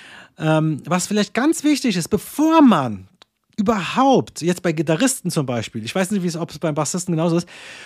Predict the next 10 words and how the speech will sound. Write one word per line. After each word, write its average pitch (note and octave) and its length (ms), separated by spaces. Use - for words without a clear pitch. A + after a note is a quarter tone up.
bevor C4 540
man B3 300
überhaupt G3 1000
an F3 200
den E3 120
Reglern F#3 400
rumspielt, D3 800
an C3 100
diesen C3+ 220
Equalizern, A2 760